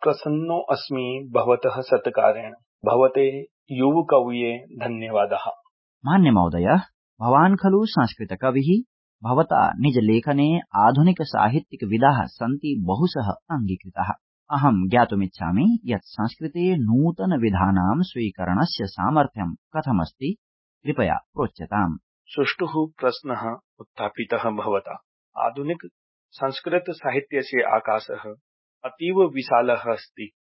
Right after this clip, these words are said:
Speaker 1: संस्कृतेतर विविध भारतीय भाषाणां सम्पर्केण आधुनिक संस्कृत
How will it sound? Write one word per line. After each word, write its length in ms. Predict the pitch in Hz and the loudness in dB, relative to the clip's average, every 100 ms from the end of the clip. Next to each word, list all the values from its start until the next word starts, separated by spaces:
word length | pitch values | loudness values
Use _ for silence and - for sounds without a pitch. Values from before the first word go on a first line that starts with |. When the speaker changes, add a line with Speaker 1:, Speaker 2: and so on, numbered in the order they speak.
| _ _ | _ _
Speaker 1:
संस्कृतेतर 1080 | - 117 - - 135 131 151 156 165 175 180 _ 131 | -6 -6 -6 -2 -2 -2 -6 -4 0 0 -2 _ -2
विविध 300 | 127 143 185 | 2 4 4
भारतीय 500 | 175 160 170 170 170 | 4 4 4 2 0
भाषाणां 760 | 151 147 156 147 143 143 156 147 | 2 2 0 2 2 0 -4 -12
सम्पर्केण 800 | - - 147 147 139 147 147 156 - _ _ _ 135 | -12 -8 -8 -6 -6 -4 -4 -4 -10 _ _ _ 0
आधुनिक 420 | 135 160 170 170 | 0 0 -8 -10
संस्कृत 440 | 160 - 147 - | -12 -10 -12 -10